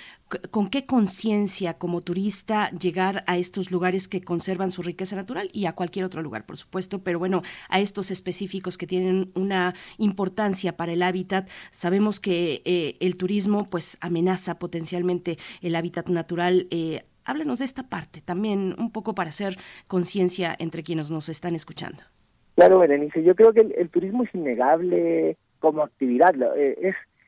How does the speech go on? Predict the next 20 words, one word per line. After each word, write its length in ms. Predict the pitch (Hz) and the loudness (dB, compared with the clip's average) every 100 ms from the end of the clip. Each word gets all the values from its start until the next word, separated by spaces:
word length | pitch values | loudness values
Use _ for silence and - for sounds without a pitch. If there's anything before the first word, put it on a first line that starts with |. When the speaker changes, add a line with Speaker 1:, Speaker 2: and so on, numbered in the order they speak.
| _ | _
Speaker 2:
es 120 | 160 151 | -6 6
bueno 320 | 160 220 220 | 6 8 4
propiciarlo, 840 | 165 147 127 117 180 180 143 120 | 4 2 2 2 8 8 6 -2
¿no? 120 | 127 | -4
Que 100 | 143 | -2
la 80 | 143 | -2
gente 300 | - 147 127 | -2 -2 4
vaya, 400 | 139 160 139 123 _ _ _ _ 156 | 6 6 4 2 _ _ _ _ 6
conozca 420 | 151 180 180 180 | 8 8 6 6
lugares 300 | 156 151 151 | 8 8 6
maravillosos, 560 | 143 139 147 151 143 | 2 2 2 -4 -6
que 120 | - 139 | -10 -8
se 100 | 135 | -8
impregne 560 | 131 - 196 202 196 | -4 6 6 6 4
de 80 | 170 | 4
la 100 | 151 | 4
cultura 480 | 143 139 - 160 151 | 2 -4 0 2 4
de 80 | 147 | 4
una 160 | 147 | 0
comunidad, 580 | - 147 139 135 143 | 0 0 0 4 6